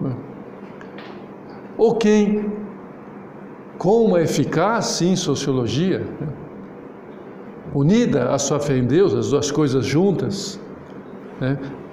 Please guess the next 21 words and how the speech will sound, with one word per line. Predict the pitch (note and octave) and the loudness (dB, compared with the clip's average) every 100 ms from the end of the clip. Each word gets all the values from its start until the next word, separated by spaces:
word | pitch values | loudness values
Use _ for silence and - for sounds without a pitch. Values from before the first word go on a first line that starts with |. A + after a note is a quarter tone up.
| - - - | -16 -16 -12
assistente | - - - C#3+ - - E3 D#3+ C#3+ | -8 -6 -2 0 0 2 2 4 0
social, | - C#3+ - C#3 C#3+ D3 D3 - - - - - - - - | 0 0 2 2 2 2 -2 -6 -10 -14 -14 -16 -16 -16 -14
estudou | - C#3 A#2+ | -6 -2 0
sociologia, | A2+ C#3+ - G3+ G#3+ G3+ G3 G#2+ - - - | 0 -2 2 4 4 4 4 0 -4 -8 -6
formado | C#3 A#2+ C#3+ D3+ | -2 0 2 2
em | D#3+ | 0
sociologia, | - C#3 - B2+ C3+ F#3+ B2+ - - - | 0 -2 0 0 2 2 2 0 -6 -2
mas | C3+ A#2+ G#2 - - - - G#3 | 0 0 -2 -4 -6 -12 -8 2
utilizou | G#3+ G#3+ E3+ C#3 C#3 E3+ | 4 6 4 4 4 2
a | |
sua | E3+ A#3+ | 4 2
fé | - F#3+ G3 - - - - | 4 4 4 0 -6 -8 -4
junto | C#3 C#3+ D#3 D#3 | 2 4 4 2
com | D3 D3+ | 0 0
a | D#3+ | 0
sua | D#3 D#3+ | 2 0
ação | D#3+ D3+ | 2 0
social. | D3+ F3+ - G3+ D#3 A2 - - - - - - - - - - - - - - - - - - - - - - - | 2 0 2 2 2 2 -4 -8 -12 -14 -16 -16 -16 -16 -16 -16 -16 -16 -16 -16 -16 -16 -16 -16 -14 -16 -16 -14 2
Resolve | F#3 - G3+ A#3 | 2 6 4 6
o | D3+ | 4
problema | D3 B2+ B2+ A2+ G#2 | 2 2 2 2 -2